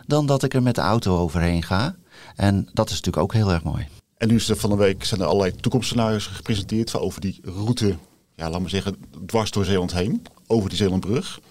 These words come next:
Speaker 2: Waarom moeten die scenario's nu, nu worden opgesteld? Wat is de aanleiding daarvoor?
Speaker 1: Ja, je zou zeggen, ehm, waarom is er zo'n haast om nu
Speaker 2: Ja.
Speaker 1: na te denken over een route tussen, eh, pak een beet, eh,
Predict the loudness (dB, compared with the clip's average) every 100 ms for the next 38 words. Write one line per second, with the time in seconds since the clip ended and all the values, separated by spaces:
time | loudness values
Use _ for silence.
0 | -20 -20 -20 -20 -20 _ _ -4 2 4
1 | 4 0 -10 _ _ _ -8 0 2 2
2 | 2 2 0 2 4 4 4 0 -2 -4
3 | -4 -4 -10 -20 _ _ -8 -4 0 0
4 | 0 -2 -2 -4 -4 -6 _ _ _ _
5 | _ 2 4 6 6 4 4 2 2 0
6 | 2 4 4 4 4 0 -4 -14 _ _
7 | _ -2 2 4 2 2 2 4 4 4
8 | 4 2 0 -2 2 4 6 4 4 2
9 | 2 4 4 4 4 4 4 4 4 2
10 | 2 2 2 4 2 2 0 2 2 2
11 | 2